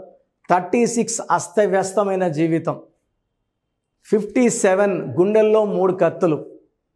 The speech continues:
సిక్స్టీ ఫోర్ నంబర్ అంటే ఒక మనిషిని పనుకోబెట్టి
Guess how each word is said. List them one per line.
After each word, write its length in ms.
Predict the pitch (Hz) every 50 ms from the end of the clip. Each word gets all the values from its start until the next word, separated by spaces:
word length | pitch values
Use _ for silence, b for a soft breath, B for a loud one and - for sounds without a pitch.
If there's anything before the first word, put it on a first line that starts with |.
| _ _ _ _ _ - _ - _ _ _
సిక్స్టీ 440 | - - 214 - - - - 269 240
ఫోర్ 420 | - - - 226 226 233 226 214
నంబర్ 320 | 202 196 196 196 190 185 180
అంటే 180 | 180 190 208
ఒక 100 | 202 165
మనిషిని 440 | 170 165 165 185 208 - 226 226 202
పనుకోబెట్టి 920 | - 190 190 208 196 214 208 170 185 180 - - - 185 180 185 B B